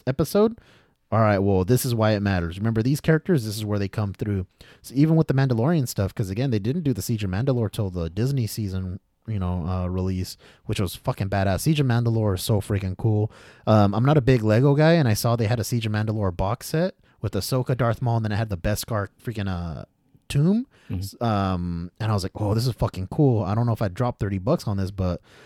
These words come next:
Speaker 1: oh, man, this is fucking dope."
Speaker 2: And did you drop thirty bucks?
Speaker 1: Nah,
Speaker 2: No.
Speaker 1: fucking, I don't, I don't buy, I don't,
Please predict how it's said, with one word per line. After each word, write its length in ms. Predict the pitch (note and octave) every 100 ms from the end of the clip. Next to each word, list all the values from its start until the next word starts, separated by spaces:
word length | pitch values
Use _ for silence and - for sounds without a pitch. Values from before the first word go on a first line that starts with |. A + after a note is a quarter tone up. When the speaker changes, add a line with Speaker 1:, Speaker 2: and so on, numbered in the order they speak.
| - _
Speaker 1:
oh, 280 | F#2 G2 F#2
man, 300 | G2+ G#2 G2
this 80 | G2+
is 60 | G2
fucking 260 | G#2 F2+
dope." 280 | F2 G#2 G2 - _ -
Speaker 2:
And 120 | G2
did 140 | F#2+ F#2
you 60 |
drop 200 | F#2+ F#2
thirty 180 | - F2+
bucks? 240 | F2+ F2+
Speaker 1:
Nah, 300 | E2 D2+ D2+
Speaker 2:
No. 80 | F2+
Speaker 1:
fucking, 180 | F2+ -
I 100 | G2
don't, 140 | G3+
I 40 | F#3+
don't 120 | C4
buy, 100 | A#3+ -
I 80 | F#3+
don't, 260 | B3 F#3